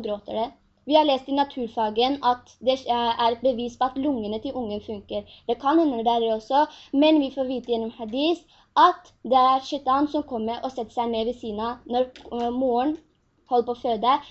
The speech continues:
Shaitan, han kommer og setter seg ned der. Djevelen, han kommer også og setter seg ned der. Og når ungen blir født, så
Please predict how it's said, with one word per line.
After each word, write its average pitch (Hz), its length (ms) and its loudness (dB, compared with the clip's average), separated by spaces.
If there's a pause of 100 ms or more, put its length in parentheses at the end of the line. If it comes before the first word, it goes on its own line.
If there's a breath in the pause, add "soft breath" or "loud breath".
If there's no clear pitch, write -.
(140 loud breath)
Shaitan, 330 420 4
han 339 160 0
kommer 269 220 0
og 277 80 -2
setter - 200 -6
seg 220 160 -4
ned 190 200 -8
der. 202 180 -6
Djevelen, 285 420 2
han 302 80 -6
kommer 247 240 -4
også 233 120 -12
og 240 60 -10
setter 220 240 -10
seg 226 140 -6
ned 208 120 -6
der. 269 220 4 (200 loud breath)
Og - 100 0
når 349 180 8 (120)
ungen 262 280 2
blir 302 220 -2
født, 370 280 2
så 330 140 2